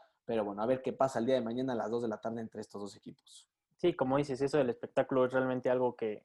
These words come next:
Speaker 2: que nos deberíamos de preocuparnos por la manera en que juegan ambos equipos,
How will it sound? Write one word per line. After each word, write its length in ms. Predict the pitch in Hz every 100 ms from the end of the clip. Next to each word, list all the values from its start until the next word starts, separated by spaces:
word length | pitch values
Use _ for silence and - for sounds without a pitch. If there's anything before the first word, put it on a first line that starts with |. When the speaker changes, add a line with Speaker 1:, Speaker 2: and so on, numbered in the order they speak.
| _
Speaker 2:
que 120 | - 120
nos 540 | 117 113 - - -
deberíamos 460 | - 123 131 147 139
de 80 | 120
preocuparnos 580 | 113 - 139 139 127 -
por 160 | 117
la 100 | 117
manera 260 | 117 120 131
en 80 | 127
que 100 | -
juegan 240 | 131 127
ambos 260 | 127 123 -
equipos, 460 | 151 151 175 180